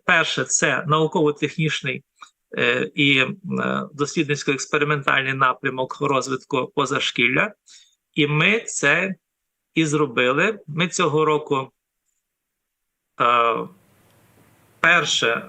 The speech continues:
Львівська обласна адміністрація виділила кошти на переоснащення п'яти центрів технічної творчості в громадах на умовах співфінансування. Це п'ять мільйонів.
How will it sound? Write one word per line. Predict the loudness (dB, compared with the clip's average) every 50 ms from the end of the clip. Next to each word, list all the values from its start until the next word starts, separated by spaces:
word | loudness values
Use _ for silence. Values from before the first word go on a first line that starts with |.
| -12 -16 -14 -12 -10
Львівська | -10 -4 0 2 2 2 0 0 0
обласна | 0 0 0 -2 0 0 0
адміністрація | 0 0 0 -2 -2 -2 -2 0 2 2 2 0 -2 -4 -4 -2
виділила | 0 0 0 2 2 0 0 0 0 -2 -2
кошти | -2 -2 -2 -2 -2 -2 -4 -6 -6 -8 -8 -8 -12 -20 -20 -20 -20 -20 _ _ _ -4
на | 0 2 4 6 6 4 4 2 -2 -8 -20 _ _ _ _ _
переоснащення | 0 2 4 4 4 2 0 -2 0 2 4 4 4 2 0 -4 -2 -2 -2 -2 -4 -6 -14 -20 _ _ _ _ _ _ _ _ _ _
п'яти | 0 2 2 2 0 0 -2 -2 -2
центрів | 0 2 2 2 2 2 0 0 0 0 0
технічної | -2 -2 0 0 0 0 0 0 0 0
творчості | 0 -2 -2 0 0 0 0 0 -2 -6 -6 -4 -4 -4 -2
в | 0
громадах | 0 2 0 2 2 2 0 0 0 -2 -2 0
на | 0 0 2
умовах | 2 0 0 0 0 -2
співфінансування. | -2 -4 -4 -2 -2 -4 -4 -2 -4 -2 2 2 2 2 2 -2 -8 -10 -12 -16 -20 -20 -16 -8
Це | -4 -4 -2
п'ять | 0 0 0 0 0 0
мільйонів. | -2 -2 0 2 2 2 2 0 -2 -4 -6